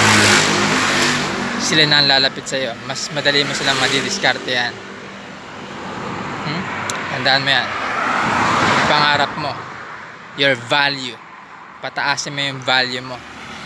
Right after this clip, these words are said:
At hindi ka mahihirapang makapagdiskarte ng mga babaeng nagugustuhan mo. Habulin mo ang iyong pangarap at hindi babae.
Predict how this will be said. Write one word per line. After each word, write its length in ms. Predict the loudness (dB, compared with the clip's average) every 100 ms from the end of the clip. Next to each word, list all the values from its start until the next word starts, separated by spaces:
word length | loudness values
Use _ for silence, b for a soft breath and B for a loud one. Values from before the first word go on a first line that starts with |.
| -10 -10 -8 -6 -4 -4 -4 -6 -6 -4 -2
At 160 | 0
hindi 400 | 0 4 6 6 4
ka 160 | 2 2
mahihirapang 800 | 2 -2 -2 2 2 2 -4 -4
makapagdiskarte 1040 | -6 -8 -10 -10 -10 -4 -4 -4 -8 -8 -10 -16 B B -14 -6
ng 140 | 0
mga 160 | 2 4 4
babaeng 320 | 4 4 2
nagugustuhan 680 | -4 -6 -6 -6 -4 -4 -6
mo. 160 | -8 -10 -12 -12 -10 -10 -10 -10 -8 -8 -8 -6 -6 -6 -6 -4 -4 -4 -2 -2 -2 0 0 2 4 4 4 4 4 4 4
Habulin 420 | 4 6 8 6 4
mo 160 | 4 2 0 2 2 2 0 -4 -2
ang 100 | 0 2
iyong 220 | 2 4
pangarap 440 | 2 4 4 4 2 0 -2 -4 -4
at 80 | -4
hindi 240 | -4 -4 -4
babae. 400 | -2 0 0